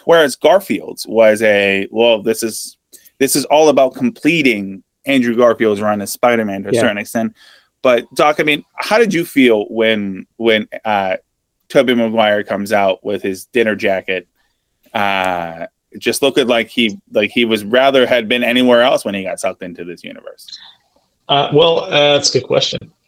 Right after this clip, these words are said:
Speaker 3: I th-, and I'm gonna disagree partially with, with the general consensus. I think that, uh, Tobey Maguire is, i-, in my mind, the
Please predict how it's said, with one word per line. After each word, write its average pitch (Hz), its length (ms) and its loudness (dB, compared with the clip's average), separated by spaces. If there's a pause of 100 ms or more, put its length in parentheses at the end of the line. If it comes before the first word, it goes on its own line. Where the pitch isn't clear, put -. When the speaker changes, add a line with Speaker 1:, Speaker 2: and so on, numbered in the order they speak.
Speaker 3:
I 165 160 4
th-, 180 260 -4
and 165 120 2
I'm 175 140 4
gonna 156 360 4 (480)
disagree 135 720 0
partially 139 360 2
with, 123 180 0 (140)
with - 200 -10 (240)
the 135 120 0
general 151 340 2
consensus. 120 440 -8
I 131 100 2
think 127 260 -8 (800)
that, - 420 2 (200)
uh, 123 920 0 (760)
Tobey 196 240 4
Maguire 139 540 6
is, 117 360 0
i-, 147 40 4
in 139 300 2
my 143 200 2
mind, 123 340 0
the 131 140 0